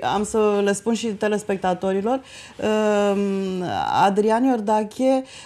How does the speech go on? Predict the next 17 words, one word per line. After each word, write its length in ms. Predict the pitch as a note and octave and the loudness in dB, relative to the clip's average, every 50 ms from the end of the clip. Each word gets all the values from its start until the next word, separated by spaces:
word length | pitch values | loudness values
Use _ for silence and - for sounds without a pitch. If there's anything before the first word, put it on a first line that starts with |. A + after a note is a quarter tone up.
| - - | -16 -10
uh, 840 | A3+ A3 A3 G#3+ G#3+ G#3 G3+ G3+ G3+ G3 G3 F#3 F#3 F#3+ - - - - - - - - - - - - - - - - - G3+ G3+ G#3 | -6 -4 -2 0 0 2 2 2 2 0 0 -2 -4 -4 -6 -6 -8 -10 -12 -14 -14 -16 -16 -18 -18 -18 -16 -14 -14 -10 -8 -8 -6 -2
este 300 | A3 B3+ C4+ C4+ - C4+ B3 A#3+ A#3 A3+ A3 G#3 - | 0 0 0 0 0 2 2 2 2 0 0 -2 -2
un, 340 | G3+ G3+ G#3 G#3 G3+ G3+ G3+ | -2 -2 0 0 0 0 -2
uh, 280 | G3 F#3+ F#3+ F#3 F3+ F3+ F3+ | -2 -2 -2 -2 -2 -2 -2
un 240 | F#3 F#3+ F#3+ G3 | -2 0 0 0
mare 200 | G#3+ A3+ A3 G#3+ | 2 2 2 2
sufletist 640 | G#3 G#3 - F#3+ - G3+ F#3+ F3+ F3+ G#3 A#3+ C4 C4 - | 0 -2 -6 -4 -2 -2 -2 -2 -2 -2 -4 -4 -6 -8
și, 460 | - - - - B3 B3+ B3 A#3+ A#3 - - - - - - | -12 -10 -8 -4 -4 -2 -2 -2 -4 -8 -14 -20 -20 -18 -10
uh, 480 | - A#3 A#3+ A#3 A#3 A3+ A3+ A3 A3 G#3+ G#3+ A3 A3 A3 G#3+ - - | -6 -2 -2 0 0 0 0 0 -2 -2 -4 -4 -4 -4 -4 -6 -6
îl 360 | - - D4 D#4 D4+ B3+ A#3+ B3 | -2 0 0 0 0 0 -2 4
găsești 560 | D4+ D#4+ E4 D#4+ - C#4 C#4 D4 C4+ - - | 6 6 6 6 6 4 4 4 2 -2 -8
și 140 | - A#3 B3 | -2 2 2
îl 80 | G#3+ | 2
regăsești 640 | G3+ A#3 C4+ C#4 C#4 C#4+ C#4+ C#4+ C4 C4 C4 - A#3+ | 4 2 2 4 4 2 4 4 2 2 2 2 -2
exact 400 | A3+ G#3+ G#3+ A#3+ A#3+ A#3 A#3+ - | -2 0 2 2 2 0 0 -2
în 100 | A#3+ A#3 | -2 -2
zonele 500 | G#3+ G#3 A3+ A3+ A3+ A3 A3 A3 A3 G#3+ | 0 0 0 0 0 0 0 0 0 -2